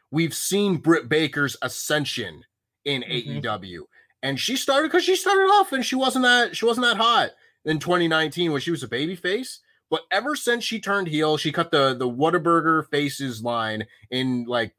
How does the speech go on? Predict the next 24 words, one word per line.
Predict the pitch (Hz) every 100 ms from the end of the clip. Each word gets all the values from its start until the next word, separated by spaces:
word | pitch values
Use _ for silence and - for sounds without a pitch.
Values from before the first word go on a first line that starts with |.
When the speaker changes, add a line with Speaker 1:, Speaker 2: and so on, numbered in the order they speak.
| _ _ -
Speaker 1:
early | 151 160 160
twenty | 151 160 156 147
twenty | - 147 151 170 147
in | 135
Texas. | - 151 - 208 220 - - _
Since | - - 190 220 -
then, | 170 160 123 110
she | - - 190
has | 208 185
been | 185 165
on | 135 143
a | 120 101 _ _ _ -
friggin' | 165 160 117 92
rocket | 104 143 160 165 190 175 180
ship | - 143 139 -
to | - 180 196
the | 220
moon. | 214 190 151 143 143 - _ -
Sorry, | 180 175
Cameron | 143 117 104
Grimes. | 98 95 101 107 _ _ -
She's | - 208 208
just | - 180 -
the | 143 151